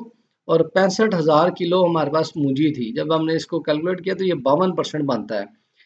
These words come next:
यानी उस video में जो हमने इससे पहले बना के upload किया, जो आप लोग देख चुके हैं, उसमें बावन फीसद चावल हमारे निकले हैं, जो कि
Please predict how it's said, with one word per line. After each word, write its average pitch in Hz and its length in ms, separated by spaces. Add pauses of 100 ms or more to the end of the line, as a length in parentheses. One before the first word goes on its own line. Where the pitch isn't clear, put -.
(240)
यानी 156 180
उस 185 200
video 190 320
में 202 180
जो 196 100
हमने 165 200
इससे 165 200
पहले 175 280
बना 147 320
के 160 120
upload 170 400
किया, 175 200
जो 170 140
आप 156 120
लोग 151 200
देख 147 200
चुके 175 240
हैं, 185 80
उसमें 175 400
बावन 170 360
फीसद 170 300
चावल 151 320
हमारे 151 280
निकले 135 300
हैं, 190 200 (500)
जो 160 180
कि 160 120